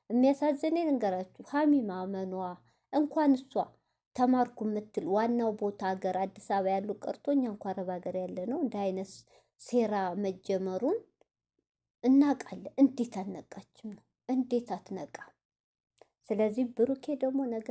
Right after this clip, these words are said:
መልስ ይሰጣል። ያው ተለ-፣ ቢለያዩም ብሩኬ ደግሞ መልሱን ወጥቶ ይሰጣል። እንግዲህ ምንም ማድረግ አንችልም። ሀሚዬ ዛሬም ከእስካሁን ላለን ከብሩኬ ጋር ቆይታ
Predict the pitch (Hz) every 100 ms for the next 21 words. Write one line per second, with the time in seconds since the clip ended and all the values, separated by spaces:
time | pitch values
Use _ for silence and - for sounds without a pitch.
0 | 233 226 214 - 196 - - - - _
1 | _ _ _ _ _ - 262 311 320 -
2 | 226 - - _ - 233 285 269 220 196
3 | 202 339 - _ _ 208 220 - 196 190
4 | 202 240 220 196 - 185 175 175 - 180
5 | - - - - - _ _ _ _ _
6 | _ _ 208 190 185 185 226 311 320 302
7 | 262 247 247 202 254 - _ _ _ _
8 | 190 196 208 220 208 190 190 196 190 -
9 | 196 - 208 202 196 190 190 185 190 202
10 | 185 190 190 185 175 180 180 185 185 190
11 | -